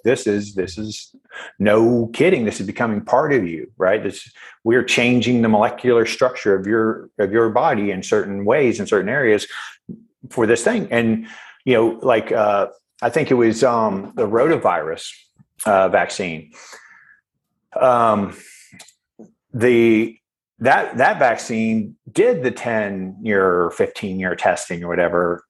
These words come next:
made it to the market. And then ten years later, they figured out that it was, it was killing kids by, uh, causing, it's something called intussusception, where it's, like, basically your, your bowels accordion end on themselves, and they, like, you know,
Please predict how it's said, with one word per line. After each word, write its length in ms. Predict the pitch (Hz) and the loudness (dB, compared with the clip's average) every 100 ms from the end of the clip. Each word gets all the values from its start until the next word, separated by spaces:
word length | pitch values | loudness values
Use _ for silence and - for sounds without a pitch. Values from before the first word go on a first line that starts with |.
| _ | _
made 260 | 107 120 175 | 0 2 2
it 140 | - | 0
to 80 | - | -2
the 80 | 104 | -2
market. 400 | 92 92 - 101 | -2 -2 0 0
And 160 | 113 | 2
then 160 | 110 110 | 2 0
ten 240 | 123 143 | -2 -4
years 220 | 131 110 95 | -2 -2 -2
later, 360 | 131 214 151 | -2 0 0
they 140 | 110 127 | 0 0
figured 340 | - 101 98 | -2 -2 -2
out 220 | 98 98 | -2 -4
that 100 | 104 | -6
it 80 | 90 | -6
was, 300 | 98 - - - | -8 -12 -8 -4
it 80 | |
was 100 | 92 | -4
killing 360 | - 113 117 127 | -2 -2 0 0
kids 420 | 104 98 117 123 | 2 2 2 -2
by, 400 | - 101 98 98 - - - _ | 0 2 2 0 -4 -14 -20 _
uh, 360 | - 101 101 98 98 _ - | 0 2 2 0 -4 _ -2
causing, 580 | 127 110 110 107 104 | 0 2 -2 -4 -6
it's 140 | 104 - | -8 -4
something 240 | 123 107 | -4 -2
called 180 | 123 110 | -2 0
intussusception, 800 | 101 - 107 95 - 190 - 101 | -2 -2 -4 -4 -6 -4 -4 -4
where 100 | 95 | -2
it's, 120 | 92 | 0
like, 200 | 101 95 - | 0 0 0
basically 440 | 107 107 101 104 | 0 -2 -4 -4
your, 420 | 95 98 92 90 - | 0 -2 -2 -4 -8
your 140 | 107 92 | -6 -2
bowels 420 | 104 120 120 - | 2 4 2 0
accordion 580 | 90 - 117 104 95 95 | -6 0 0 0 -4 -4
end 220 | 131 107 | -4 -4
on 200 | 92 87 | -6 -8
themselves, 540 | 90 82 95 87 87 | -12 -4 -2 -2 -2
and 80 | 90 | -6
they, 140 | 90 90 | -2 0
like, 300 | 92 90 - | 0 -2 -6
you 80 | 98 | -8
know, 240 | 85 87 | -6 -8